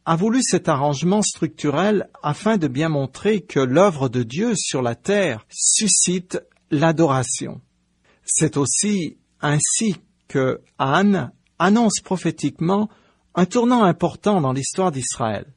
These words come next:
celui de l'établissement de la royauté dont son fils sera le principal artisan.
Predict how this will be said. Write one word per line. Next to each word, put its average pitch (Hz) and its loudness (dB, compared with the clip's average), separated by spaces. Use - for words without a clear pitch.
celui 151 0
de 147 4
l'établissement 170 0
de 165 2
la 120 0
royauté 147 0
dont 143 0
son 131 -2
fils - -4
sera 160 0
le 151 2
principal 151 0
artisan. 117 -6